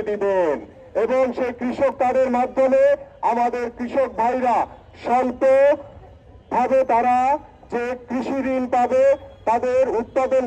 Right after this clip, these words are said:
বাড়ানোর জন্য তাদের যে সার এবং বীজ যে উৎপাদন করার জন্য দেওয়া হবে, পাশাপাশি আমাদের কৃষক ভাইরা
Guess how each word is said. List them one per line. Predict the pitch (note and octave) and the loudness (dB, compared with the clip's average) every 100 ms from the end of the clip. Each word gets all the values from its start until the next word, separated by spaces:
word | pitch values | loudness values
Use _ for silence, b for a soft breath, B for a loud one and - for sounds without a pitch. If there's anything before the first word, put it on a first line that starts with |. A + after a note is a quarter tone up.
| G#3+ | 0
বাড়ানোর | A#3+ B3+ B3+ A3+ A#3 | -2 0 -2 -4 -4
জন্য | B3 B3+ C4+ D4 C#4+ - - | -4 0 2 2 -2 -10 -4
তাদের | A3+ B3 B3 | -2 -4 -2
যে | B3+ E3+ | -4 -2
সার | A3 A#3+ B3 B3+ A3 | 0 0 0 -2 -2
এবং | A#3+ G#3+ | -4 -4
বীজ | B3 C4+ B3 - - - - - - - - - - | -4 -6 -8 -16 -18 -20 -20 -20 -20 -20 -20 -20 -8
যে | A#3+ B3+ | -4 -4
উৎপাদন | A#3+ - B3+ C4 B3+ B3 | -4 -2 2 2 0 0
করার | B3 B3+ A3 | -2 -2 -2
জন্য | B3+ A#3+ A#3 | -2 -2 0
দেওয়া | C4 B3 | 2 2
হবে, | A#3+ B3+ C4+ C#4+ B B - | 2 4 4 4 B B -4
পাশাপাশি | A#3+ - C#4 C4 A3+ F#3 A#2+ B B - | -2 2 2 2 -2 -4 -6 B B -2
আমাদের | A#3+ B3 B3 A#3+ A#3+ | 0 0 -2 -4 -4
কৃষক | A#3+ - C#4 C4+ G#3 | -8 -2 -2 0 -2
ভাইরা | A3 B3 | 0 0